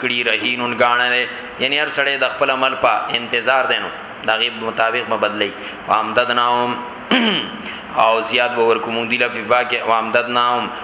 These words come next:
او ور به کوو مونږ دوی ته فی فاکهة، میوې، ولحم، او غوښې، مما یشتهون، چې غواړي، څه قسم غوښه غواړي، د مارغه ملاوي کی به. یتنازعون فیها، <clears throat> یتنازعون، د یو بل نه به اخلي،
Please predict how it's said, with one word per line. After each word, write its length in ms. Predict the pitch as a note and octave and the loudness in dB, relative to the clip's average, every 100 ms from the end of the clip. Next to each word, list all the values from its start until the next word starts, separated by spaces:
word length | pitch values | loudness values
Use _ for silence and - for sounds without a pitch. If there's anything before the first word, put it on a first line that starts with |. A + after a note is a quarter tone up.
| - | -2
او 80 | F#2+ | 2
ور 140 | G#2+ A2+ | 4 4
به 120 | A2 | 2
کوو 140 | A2 | 0
مونږ 100 | A2+ A2+ | -4 -2
دوی 80 | |
ته 120 | A#2+ A#2+ | -2 -2
فی 120 | G#2+ | 0
فاکهة، 460 | A#2+ A#2+ A#2+ A#2 | 0 2 0 -2
میوې، 380 | A#2+ A2+ A2 A#2+ | -2 0 0 0
ولحم، 420 | A#2+ A2+ A#2+ A#2 B2 A#2 G2+ - - | 2 2 2 0 -2 -2 -8 -12 -2
او 120 | G2+ G#2 | 2 4
غوښې، 220 | C3 C3 A2+ | 2 2 -2
مما 240 | A#2 A2+ A2 | -2 0 0
یشتهون، 400 | A2 - B2 B2 B2 | -2 -2 -2 0 0
چې 100 | B2 | 0
غواړي، 420 | A#2+ B2 A#2+ A#2+ A#2 - - | 2 4 4 0 -6 -10 -8
څه 140 | - F#3 | -4 -2
قسم 320 | D#3+ C#3 C3 | -2 0 0
غوښه 260 | A#2+ C3+ B2 B2 | 2 2 2 4
غواړي، 240 | B2 B2+ | 2 2
د 60 | A2+ | 0
مارغه 340 | A2+ A2 A2 | 2 0 0
ملاوي 360 | B2 A2 G#2 G#2 | -2 -2 -2 -2
کی 140 | G2+ | -4
به. 100 | F2 | -6
یتنازعون 760 | G#2+ G#2 A#2 A2 A2+ A2 A2 A#2+ A#2+ | -2 -2 -2 -2 0 0 0 0 -2
فیها، 440 | A#2+ A#2+ A#2+ G#2 - - - - - - - - - - - - - - - - - - - - | -2 2 2 2 -2 -8 -10 -14 -14 -16 -16 -16 -16 -16 -16 -16 -16 -14 -14 -14 -16 -16 -16 -4
<clears throat> 1120 | - G3+ A3+ G3+ F3 B2 - - - - B2+ | 0 2 2 2 -2 -4 -10 -12 -14 -10 -2
یتنازعون، 680 | B2 - C#3 D3 A#2+ G#2 F#2 E2 - - - - - - - - - | 0 2 2 2 2 0 -2 -8 -12 -14 -16 -16 -16 -14 -14 -14 -10
د 80 | F2 | 0
یو 200 | A2 A#2+ | 2 2
بل 240 | A#2+ B2 A#2+ | 2 0 0
نه 80 | |
به 220 | A2+ A2+ B2+ | 2 2 2
اخلي، 340 | - A#2+ A#2+ | 0 -4 -4